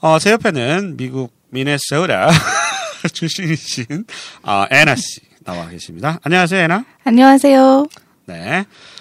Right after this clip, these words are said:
Speaker 1: 어, 한국에 오신 지 몇 년 되셨어요?
Speaker 2: 오 년 반 됐어요.
Speaker 1: 아, 오 년
Speaker 2: 네.
Speaker 1: 반 됐습니다.
Speaker 2: 네.
Speaker 1: 아, 우리말 아주 잘하실 것 같습니다.
Speaker 2: 아, 아닙니다.
Speaker 1: 어, 한국에 왔는데 처음에 그 날씨 어떠셨나요?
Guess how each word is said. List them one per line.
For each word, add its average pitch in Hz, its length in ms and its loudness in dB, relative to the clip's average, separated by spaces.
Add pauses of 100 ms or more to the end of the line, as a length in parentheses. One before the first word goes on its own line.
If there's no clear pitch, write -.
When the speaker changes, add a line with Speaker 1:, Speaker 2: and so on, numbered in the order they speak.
(140)
Speaker 1:
어, 151 160 0
한국에 220 320 -2
오신 175 240 -4
지 170 160 -6
몇 113 120 -10
년 165 120 -6
되셨어요? 117 400 -12 (420)
Speaker 2:
오 208 80 2
년 254 360 8
반 190 260 0
됐어요. 170 460 -4
Speaker 1:
아, 120 160 2
오 117 120 0
년 120 140 -2
Speaker 2:
네. - 80 -12
Speaker 1:
반 95 100 -12
됐습니다. 87 360 -10
Speaker 2:
네. 82 60 -6
Speaker 1:
아, 90 100 -6
우리말 104 260 -4
아주 95 80 -8
잘하실 - 320 -12
것 - 140 -16
같습니다. - 360 -16
Speaker 2:
아, 180 140 4
아닙니다. 190 580 -2
Speaker 1:
어, 95 140 -2
한국에 240 300 0
왔는데 208 360 0
처음에 202 600 -4
그 120 260 -10
날씨 151 340 0
어떠셨나요? 107 840 -6